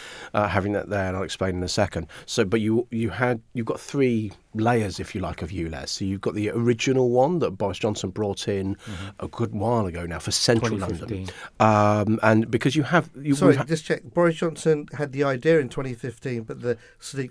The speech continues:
Speaker 3: Mir Khan actually
Speaker 2: Yeah.
Speaker 3: implemented it in
Speaker 2: In
Speaker 3: twenty nineteen.
Speaker 2: twenty nineteen.
Speaker 1: Uh,
Speaker 3: Correct?
Speaker 1: yes,
Speaker 3: Yeah,
Speaker 1: that's,
Speaker 3: fine.
Speaker 1: um, I think that's right. Yes, it was
Speaker 3: Yeah.
Speaker 1: Boris that conceived it, and I think he, yes, he brought it in. But, um, so, so because we've had the low emission zone
Speaker 3: Correct.
Speaker 1: for a long, long
Speaker 3: That's
Speaker 1: time
Speaker 3: right,
Speaker 1: now,
Speaker 3: yeah.
Speaker 1: so we've had
Speaker 3: Mm-hmm.
Speaker 1: cameras around London,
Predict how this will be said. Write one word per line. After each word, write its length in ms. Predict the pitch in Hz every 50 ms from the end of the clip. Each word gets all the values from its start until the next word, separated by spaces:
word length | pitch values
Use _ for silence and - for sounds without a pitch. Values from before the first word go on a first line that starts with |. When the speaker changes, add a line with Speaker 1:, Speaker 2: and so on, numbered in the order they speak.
| - 135
Speaker 3:
Mir 160 | 127 123 117
Khan 280 | - - 131 127 117
actually 300 | 120 127 - - - 127
Speaker 2:
Yeah. 180 | 120 110 107 104
Speaker 3:
implemented 340 | 104 117 113 113 - 127 113
it 100 | 113 117 -
in 60 | 107
Speaker 2:
In 20 |
Speaker 3:
twenty 200 | - - 127 117
nineteen. 160 | 113 113 113
Speaker 2:
twenty 180 | 131 120 113 107
nineteen. 500 | 107 107 107 104 98 92 - 92 82 78 - _ - 160
Speaker 1:
Uh, 300 | 160 151 147 139 139 143
Speaker 3:
Correct? 160 | 160 170 151
Speaker 1:
yes, 380 | 156 165 117 - - - - -
Speaker 3:
Yeah, 120 | 117 107
Speaker 1:
that's, 220 | 104 147 123 - 107
Speaker 3:
fine. 160 | 104 151 156
Speaker 1:
um, 480 | 156 151 151 160 151 151 156 156 151
I 80 | - 143 - _ _ _ _ _ -
think 180 | 226 277 349 - -
that's 260 | - 104 82 - - -
right. 100 | 90 120
Yes, 220 | 156 - 170 151
it 20 |
was 100 | 131 127
Speaker 3:
Yeah. 60 | 104 107
Speaker 1:
Boris 220 | 202 208 202 -
that 60 | 208
conceived 360 | - 151 143 - 143 107 90
it, 40 | 110
and 100 | 107 117
I 20 | 113
think 180 | - 135 -
he, 120 | 107 127 123 123 123
yes, 200 | 120 110 95 -
he 80 | 117 123
brought 220 | 120 123 117 110
it 100 | 113 110
in. 140 | 107 80 82
But, 260 | - 104 - - -
um, 400 | 123 117 113 113 113 113 113 113
so, 240 | - - - 113 110 -
so 260 | 110 - 127 117 110
because 260 | 104 110 139 127 151
we've 100 | 170 170
had 140 | 175 175 156
the 80 | 139 139
low 260 | 139 143 151 156 156
emission 340 | 127 113 110 - - 90 82
zone 400 | 82 78 71 62 57 - 67 - -
Speaker 3:
Correct. 260 | - - - - -
Speaker 1:
for 120 | - -
a 60 | 123
long, 300 | 127 127 135 131 127 127
long 180 | 120 117 113 110
Speaker 3:
That's 60 | 107 -
Speaker 1:
time 200 | 127 123 117 107
Speaker 3:
right, 60 | 104
Speaker 1:
now, 140 | 95 78 71
Speaker 3:
yeah. 0 |
Speaker 1:
so 120 | - -
we've 80 | 120 123
had 100 | 180 180
Speaker 3:
Mm-hmm. 60 | 90 -
Speaker 1:
cameras 300 | 151 151 147 120 90 92
around 180 | 101 98 104 113
London, 400 | 131 135 117 92 71 67 95